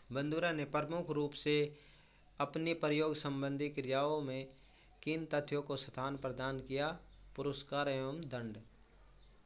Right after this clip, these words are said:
नेक्स्ट है, बालकों द्वारा प्रतिरूप से किस प्रकार का व्यवहार अनुकरण नहीं किया जाता?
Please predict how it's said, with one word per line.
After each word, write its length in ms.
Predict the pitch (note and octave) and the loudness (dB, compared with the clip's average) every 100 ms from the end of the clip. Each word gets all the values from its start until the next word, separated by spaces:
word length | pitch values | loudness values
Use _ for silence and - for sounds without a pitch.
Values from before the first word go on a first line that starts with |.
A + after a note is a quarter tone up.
| - | -8
नेक्स्ट 380 | C3 D3+ D3 D#3+ | -4 -4 -2 0
है, 200 | D3+ C#3 | 0 2
बालकों 500 | C#3+ D3+ D3+ F3 D#3 | 2 2 2 0 0
द्वारा 320 | C#3+ C#3 C3+ | 0 2 2
प्रतिरूप 760 | C3+ C3+ D3 D3 D#3+ E3+ - - | 0 -2 -2 -2 -2 -4 -10 -6
से 260 | - D3 | 0 2
किस 440 | D3 - D#3+ D#3 - | 0 -2 -2 -2 -4
प्रकार 440 | - C#3+ C#3 C#3+ | -2 -2 0 -4
का 240 | C#3 C#3+ | -2 -4
व्यवहार 520 | C3+ C3 B2 C3 D3 C#3+ - - - | -2 -2 0 0 -2 -6 -18 -20 -10
अनुकरण 440 | C3 C3+ C#3 D3 C#3 | -4 -2 0 -2 0
नहीं 200 | B2+ B2+ | -2 -4
किया 220 | C3 B2+ | -2 -2
जाता? 360 | C3+ C3+ D#3 | -2 -2 -4